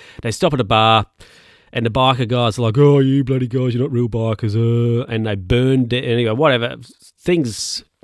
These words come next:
escalate. Um, and John Travolta ends up burning down their bar, and then these biker goons are like, "Oh, we gotta get these wild hogs."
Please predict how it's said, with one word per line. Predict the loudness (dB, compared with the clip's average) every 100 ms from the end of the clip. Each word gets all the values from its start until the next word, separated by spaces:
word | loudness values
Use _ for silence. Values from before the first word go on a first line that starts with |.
| _ -8
escalate. | -8 -6 -6 -6 -6 -14 _ _ _ _ _ _ _ -6
Um, | -2 0 2 0 0 0 -2 -2 -6 _ _ _ _ _ _ _ _ _ _ _ _ _
and | -8 -4 -4 -2
John | 0 -2
Travolta | 0 0 0 0
ends | 0 -2
up | -2
burning | -2 0 0 0 0
down | 0 0 0 0
their | 0 -2 -2
bar, | -2 0 0 -2 -2 -4
and | -4 -4 -4 -4
then | -2 -2
these | -2 -2
biker | -2 0 0 -2 -4 -4 -4
goons | 0 0 0
are | -2
like, | -2
"Oh, | 0 0
we | 2
gotta | 0 -2
get | -4 -2
these | -2 -2
wild | 0 0 0 0
hogs." | 0 0 0 -4 -12 -18